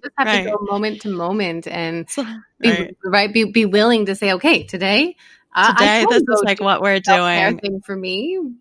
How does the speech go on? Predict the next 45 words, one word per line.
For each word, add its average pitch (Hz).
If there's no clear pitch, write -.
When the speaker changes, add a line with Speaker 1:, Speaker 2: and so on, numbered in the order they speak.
Speaker 1:
bef-, 208
Speaker 2:
Right. 196
Speaker 1:
before 294
the 339
kids 330
are 349
home 339
again." 208
Speaker 2:
Right. 208
So 220
for 208
me, 247
I'm 220
like, 190
you 214
know, 175
looking 208
forward 196
to 196
it. 175
And 165
I'm, 170
like, 165
not 170
gonna 196
sit 190
in 185
my, 175
like, 160
fear 175
and 165
anxiety, 160
like, 180
bubble 175
that 160
I 147
kind 196
of, 208
like, 214
struggle 190
being 170
in 151
with 156
covid. 151
But 165